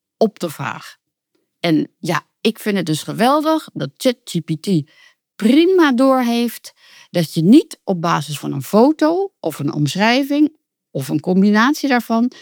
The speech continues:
met zekerheid kan vertellen welke edelsteensoort het is.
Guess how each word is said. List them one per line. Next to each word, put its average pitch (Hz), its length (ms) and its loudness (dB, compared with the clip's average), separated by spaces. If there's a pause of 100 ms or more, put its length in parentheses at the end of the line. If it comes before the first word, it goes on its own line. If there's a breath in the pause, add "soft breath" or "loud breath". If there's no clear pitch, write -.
(120)
met 143 260 -4
zekerheid 233 680 0
kan 208 200 -4
vertellen 185 480 -4
welke 180 320 -2
edelsteensoort 175 880 -4
het 220 140 -10
is. - 360 -4